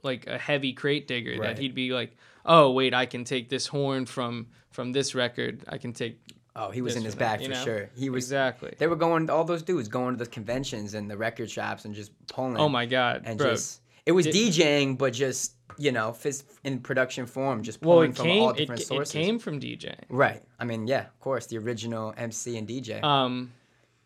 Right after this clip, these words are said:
Speaker 1: Pete Rock's, I, what was his older cousin, was, uh, Heavy D.
Speaker 2: Wow. Really?
Speaker 1: Yeah. So
Speaker 2: Heavy D and the boys.
Speaker 1: Yeah.
Speaker 2: Now
Speaker 1: So
Speaker 2: that we found love.
Speaker 1: So,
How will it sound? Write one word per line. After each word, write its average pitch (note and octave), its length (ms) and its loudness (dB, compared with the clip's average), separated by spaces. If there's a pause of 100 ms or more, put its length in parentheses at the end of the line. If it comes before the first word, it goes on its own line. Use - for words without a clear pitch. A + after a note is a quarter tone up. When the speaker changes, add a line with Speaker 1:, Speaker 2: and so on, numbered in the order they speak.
(2750)
Speaker 1:
Pete E3+ 240 -4
Rock's, D#3+ 560 6
I, D#3 120 0
what D3 420 -4
was C#3 240 -8
his C3+ 180 -8
older C#3 300 -2
cousin, D3 520 -2 (1200)
was, C3+ 420 2
uh, A#2 400 -2 (220)
Heavy C#3 300 0
D. C3 380 -6 (480)
Speaker 2:
Wow. G#2 840 -4 (460)
Really? B2 420 4
Speaker 1:
Yeah. C#3+ 300 0 (640)
So D#3 340 6
Speaker 2:
Heavy C3+ 200 8
D C#3 180 2
and C3 100 2
the B2 60 -2
boys. A2 440 -4
Speaker 1:
Yeah. D#3 260 6
Speaker 2:
Now - 80 -14
Speaker 1:
So D#3 400 8
Speaker 2:
that C#3+ 100 6
we C3 120 -2
found C3 320 -2
love. B2 100 -4
Speaker 1:
So, D#3 300 6